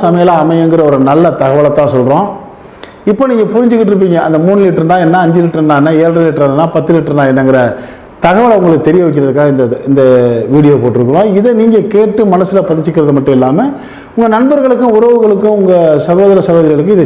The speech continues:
ஷேர் பண்ணீங்கன்னா அவங்களுக்கு ரொம்ப உபயோகமா இருக்கும். இது பற்றிய உங்களுடைய கருத்துக்களையும் நீங்க இந்த கமெண்ட் செக்ஷன்ல கமெண்ட்ஸ் பண்ணுங்க. இதே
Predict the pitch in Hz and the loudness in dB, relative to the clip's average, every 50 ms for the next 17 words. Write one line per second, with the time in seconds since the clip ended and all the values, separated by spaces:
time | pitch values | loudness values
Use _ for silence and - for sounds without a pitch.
0 | - - 180 190 190 170 170 160 151 147 165 202 208 185 202 226 247 254 226 208 | 0 0 0 0 0 0 0 0 0 0 0 0 0 0 2 2 2 2 2 2
1 | 190 190 190 180 160 160 185 196 196 175 180 170 160 147 139 139 127 131 156 185 | 2 2 2 2 2 2 2 2 2 2 0 0 0 2 0 0 -2 -2 -4 -6
2 | 226 226 - - - - - - - - - - 190 214 277 294 240 277 240 269 | -6 -6 -8 -14 -20 -20 -20 -20 -20 -20 -8 -4 -2 0 0 2 0 0 0 0
3 | 311 339 339 269 254 247 220 190 - - 220 254 294 254 - 254 247 247 254 269 | 0 0 2 2 2 2 0 0 0 0 0 0 0 0 -2 0 0 0 0 0
4 | 262 247 220 214 175 - 180 202 220 220 220 220 196 160 175 175 170 156 156 156 | 0 0 0 0 0 0 0 0 0 0 -2 -2 -2 -2 0 0 0 0 0 0
5 | 165 175 170 170 - 147 135 131 131 135 147 165 175 170 - - - - - - | 0 0 -2 -2 -4 -4 -2 0 0 0 -2 -2 -4 -6 -10 -14 -18 -20 -20 -20
6 | - - - - - 180 214 220 330 | -20 -20 -8 -4 -2 0 2 2 0